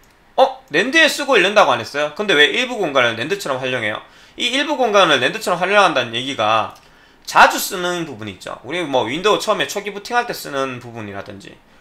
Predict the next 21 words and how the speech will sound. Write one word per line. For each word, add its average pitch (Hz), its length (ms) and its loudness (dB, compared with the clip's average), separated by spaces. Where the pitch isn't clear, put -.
아니면 135 280 -6
게임을 202 340 -4
구현할 143 240 0
때 131 80 -10
처음에 180 280 -4
로딩할 143 440 0
때 117 60 -8
무조건 127 360 -10
쓰는 165 200 -10
부분들 160 360 -10
있잖아요. 104 480 -10
자질구레한 117 580 -4
자주 139 220 -6
쓰는 107 280 -12
부분들. 101 400 -16
아주 143 300 -2
읽기 160 360 -8
쓰기 131 300 -8
자주 123 240 -6
되는 95 180 -14
부분. 98 200 -20